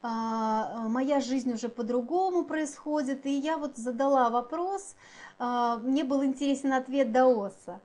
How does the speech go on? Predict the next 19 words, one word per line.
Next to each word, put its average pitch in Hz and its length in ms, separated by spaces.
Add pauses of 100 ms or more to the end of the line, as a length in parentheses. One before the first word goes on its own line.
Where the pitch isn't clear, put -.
(340)
Я 240 80
говорю: 247 180
«Скажите, 359 400
пожалуйста, 359 560
вот 240 140
почему 330 460
ко 269 140
мне 330 300
притягиваются 277 880
слабые 277 540
мужчины?» 233 880 (1200)
А, 208 580 (380)
он 269 140
сказал 294 340
так: - 320 (1000)
«А, 208 340 (680)
мужчины 262 680
притягиваются 277 1000
на 269 200